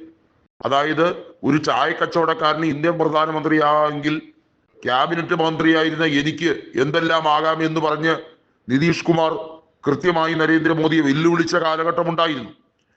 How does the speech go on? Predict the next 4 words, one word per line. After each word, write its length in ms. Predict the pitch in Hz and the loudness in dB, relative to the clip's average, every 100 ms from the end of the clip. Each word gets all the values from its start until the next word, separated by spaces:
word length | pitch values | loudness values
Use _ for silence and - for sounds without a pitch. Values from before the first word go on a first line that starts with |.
| _ - | _ -6
രണ്ടായിരത്തി 600 | 110 123 135 143 143 151 | -4 -2 0 0 -2 -4
പതിനാലിൽ 680 | 156 131 139 147 135 151 170 _ _ _ _ _ - | 0 0 0 0 -2 -4 -8 _ _ _ _ _ -8
അദ്ദേഹം 560 | 117 143 127 147 170 - _ _ _ _ _ _ - - | -4 -2 0 -2 -6 -18 _ _ _ _ _ _ -16 -14
കൃത്യമായും 720 | - 180 165 147 139 151 | -4 2 2 2 0 -4